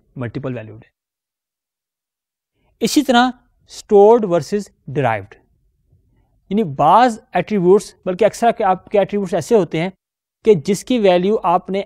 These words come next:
as such स्टोर की हुई होती है, लेकिन बाज़ एट्रीब्यूट्स आपके ऐसे भी होते हैं कि जिनकी वैल्यूज को आप ऐसा स्टोर नहीं करते, बल्कि आप उनको किसी और एट्रीब्यूट की वैल्यू से डिराइव करते हैं। मिसाल के तौर पे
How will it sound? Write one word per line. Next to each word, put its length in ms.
as 100
such 180
स्टोर 360
की 140
हुई 80
होती 320
है, 100
लेकिन 300
बाज़ 360
एट्रीब्यूट्स 400
आपके 200
ऐसे 360
भी 100
होते 220
हैं 100
कि 100
जिनकी 420
वैल्यूज 360
को 120
आप 260
ऐसा 180
स्टोर 320
नहीं 160
करते, 420
बल्कि 320
आप 240
उनको 380
किसी 320
और 340
एट्रीब्यूट 480
की 100
वैल्यू 160
से 240
डिराइव 380
करते 340
हैं। 100
मिसाल 260
के 80
तौर 180
पे 160